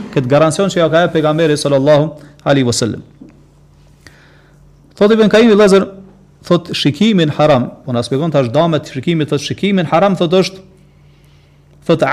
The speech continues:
"Ammatul hawadith allati tusibu al-insan". Po thotë shumica e atyne dameve që e godasin njerin vijnë pikërisht nga shikimin haram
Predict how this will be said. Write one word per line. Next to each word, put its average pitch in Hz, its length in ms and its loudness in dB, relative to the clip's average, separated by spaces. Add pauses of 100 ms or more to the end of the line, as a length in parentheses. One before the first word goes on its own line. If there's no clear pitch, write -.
"Ammatul 196 380 4
hawadith 190 520 4
allati 185 340 0
tusibu 165 360 -2
al-insan". 127 300 -4 (180)
Po - 80 -2
thotë 190 200 2
shumica 202 480 4
e 180 60 6
atyne 185 320 2 (480)
dameve 196 500 0
që 180 240 2
e 160 40 4
godasin 165 520 2
njerin 190 260 0
vijnë 170 180 0
pikërisht 175 300 -2
nga 139 120 -2
shikimin 127 380 -6
haram 101 220 -10